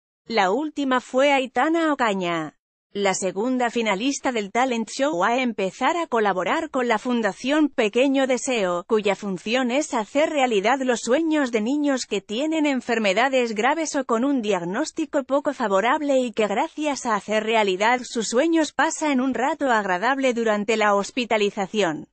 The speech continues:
Y entre todos esos niños había una que tenía un sueño poco ambicioso y que implicaba directamente a la Benjamina de la academia,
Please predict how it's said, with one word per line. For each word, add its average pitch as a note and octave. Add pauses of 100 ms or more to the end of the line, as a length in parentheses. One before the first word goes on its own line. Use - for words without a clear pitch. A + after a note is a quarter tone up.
(720)
Y B3
entre G#3
todos A3+
esos A#3
niños D4
había C4+
una D#4
que B3
tenía A3
un C4
sueño C#4+
poco E4
ambicioso A#3+
y B3+
que G#3+
implicaba G#3
directamente C4
a C4+
la A3+
Benjamina A3
de A#3
la G#3
academia, A3